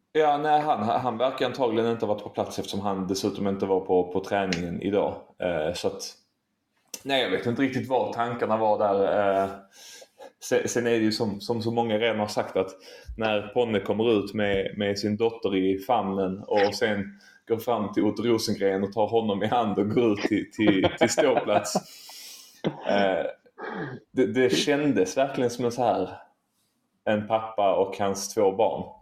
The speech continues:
eh, så-, som gick ut. Och, och det konstiga är att, alltså, Otto Rosengren är inte en liten grabb heller. Det, han är inte, han, han är inte,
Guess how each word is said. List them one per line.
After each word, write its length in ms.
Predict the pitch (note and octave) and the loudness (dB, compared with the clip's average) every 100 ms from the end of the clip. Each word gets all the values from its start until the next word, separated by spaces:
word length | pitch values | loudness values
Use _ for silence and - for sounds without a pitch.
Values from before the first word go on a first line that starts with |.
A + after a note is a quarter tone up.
| _ - | _ -2
eh, 640 | F2+ F2 F2 F2 E2 - | 0 0 0 -2 -4 -6
så-, 180 | - A2+ | -4 -4
som 200 | - G#2 | -2 -2
gick 120 | F#2+ | 0
ut. 240 | G2 - - - - | 0 -2 -8 -18 -4
Och, 220 | - - | -2 0
och 140 | A2+ | 0
det 140 | A#2 A#2 | 0 0
konstiga 500 | B2 C3 C3 C3 A#2 | -2 0 0 2 2
är 40 | |
att, 120 | - - _ _ _ _ _ _ - - _ _ _ _ - | 0 -10 _ _ _ _ _ _ -20 -20 _ _ _ _ -8
alltså, 200 | G#2 - | -6 -4
Otto 240 | B2 A2+ A#2 | -4 -2 2
Rosengren 520 | B2 A#2+ G#2 F#2+ E2 | 2 2 2 0 0
är 80 | G2+ | 0
inte 240 | C3 C3+ | -2 0
en 200 | G#2+ G2 | 0 2
liten 480 | G2 A2 C3 - A2 | 2 2 0 -4 -2
grabb 240 | C#3 A#2+ | 0 0
heller. 360 | G#2+ C3+ - - - _ - | 0 -4 -6 -8 -14 _ -10
Det, 80 | - - _ - - - _ - | -10 -10 _ -10 -10 -10 _ -6
han 180 | A2+ | -2
är 160 | A2+ A2+ | 0 0
inte, 500 | G#2+ G#2+ F#2+ F#2+ F#2+ - | 0 2 4 2 0 -4
han, 220 | G2 - G2+ F#2+ F#2+ | -4 -2 -2 0 0
han 140 | F#2+ | -2
är 40 | |
inte, 460 | G2 F#2+ E2 F2 | -2 -2 -2 -2